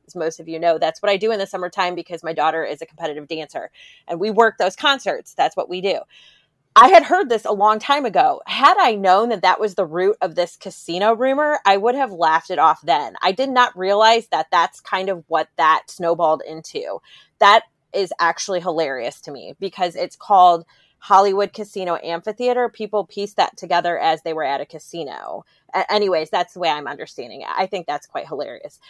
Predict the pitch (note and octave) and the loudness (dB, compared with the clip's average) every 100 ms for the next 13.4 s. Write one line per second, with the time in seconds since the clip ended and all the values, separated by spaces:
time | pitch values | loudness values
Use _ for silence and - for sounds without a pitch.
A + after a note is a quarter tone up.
0 | - - - _ G3 B3+ - C4 E4 C#4+ | -20 -20 -20 _ 2 4 10 10 10 6
1 | - _ _ _ G3+ A#3+ E4+ A#4 G4 G#3+ | 0 _ _ _ 0 4 6 4 2 0
2 | G#3 F3+ F#3+ - G#3 G3+ F#3+ G#3 F#3 F3 | -4 -4 -4 -4 -4 -2 -2 0 2 0
3 | F3 C#3 C#3 C#3+ B2 A#2 F2 G#2+ - F#3+ | -4 -6 -8 -10 -6 -6 -4 -6 -6 -4
4 | F#3 D#3 F3+ E3+ E3 F#3+ - G#3+ G3 E3 | -2 0 -2 -4 -6 -6 -6 -10 -8 -8
5 | E3 D#3 - E3+ D#3 D3+ D#3 - D3+ C3 | -8 -8 -6 -4 -4 -6 -10 -8 -6 -6
6 | - C3 C#3 C#3+ - - - - E3 D#3 | -10 -14 -14 -18 -16 -16 -16 -12 -10 -10
7 | D3+ - _ D#3+ C#3+ C#3 C3 A2+ - G3 | -14 -20 _ -4 -2 -4 -10 -12 -6 -2
8 | C4 D4+ A#3 G#3+ G3 E3+ F3+ E3+ D#3+ D3 | 0 -2 -4 -4 -4 -6 -10 -10 -4 -4
9 | C#3+ - - E3+ - F#3 E3 D#3 D#3+ D#3+ | -4 -6 -10 -16 -10 -6 -4 -6 -8 -6
10 | D#3 D#3+ E3 D#3+ _ F#3+ F3+ F#3+ A3+ G#3+ | -8 -8 -8 -10 _ -16 -2 2 2 0
11 | F#3 - F3+ D#3+ E3 - - F3 - F3 | -4 -8 -10 -2 -2 0 -2 -4 -4 -12
12 | F3 D#3+ A#3+ G#3+ F#3 G3 F#3+ E3+ F3 D#3+ | -12 -8 -4 -4 -4 -4 -4 -2 -2 0
13 | D#3+ D#3 D3+ - | -4 -8 -14 -20